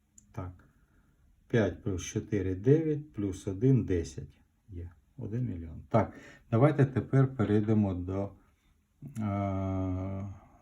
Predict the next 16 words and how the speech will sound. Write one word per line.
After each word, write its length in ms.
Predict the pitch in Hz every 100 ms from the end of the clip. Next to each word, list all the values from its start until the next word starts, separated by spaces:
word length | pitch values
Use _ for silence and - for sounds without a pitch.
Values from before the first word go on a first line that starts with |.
| -
другого 560 | 104 120 104 90 85
завдання. 600 | 85 85 82 80 82 87 - _ _ _ _ _
І 100 | 104
так, 460 | - 143 147 - - - 113
до 260 | 107 120
якого, 720 | 123 131 - 123 92 95 87 - - - _ - - - - _ - - - - - - - -
яке 360 | 117 - 131
число 440 | - 117 - 123 107
треба 360 | - 98 98
додати 480 | 92 101 101 95 101
до 140 | 92 101
п'ятірки, 560 | 113 - 151 147 -
щоб 220 | - 95
було 360 | 92 101 113 104
дев'ять? 500 | 87 90 82 80 -
Це 240 | - 143